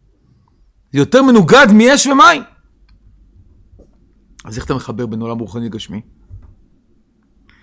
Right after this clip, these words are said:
לזה נתחכם השם ברוך הוא, הוא ברא באדם מכון הראשון,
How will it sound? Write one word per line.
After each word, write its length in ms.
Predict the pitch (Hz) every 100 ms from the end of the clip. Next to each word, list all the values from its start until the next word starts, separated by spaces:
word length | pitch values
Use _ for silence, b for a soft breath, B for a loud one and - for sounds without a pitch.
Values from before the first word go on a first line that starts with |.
| b b b b -
לזה 220 | 147 277
נתחכם 480 | 330 196 - 254 254 262 _ _
השם 220 | - 233 226
ברוך 200 | 170 -
הוא, 220 | 131 - - - _ _ - _ b b b b _
הוא 120 | 160
ברא 300 | 147 196 285
באדם 760 | 247 226 151 196 214 247 277 233 _ _ _ _ _ _ _ _ _ _ _ _ _ _ _ _ _ _
מכון 380 | 131 139 220 247
הראשון, 420 | 214 - - 92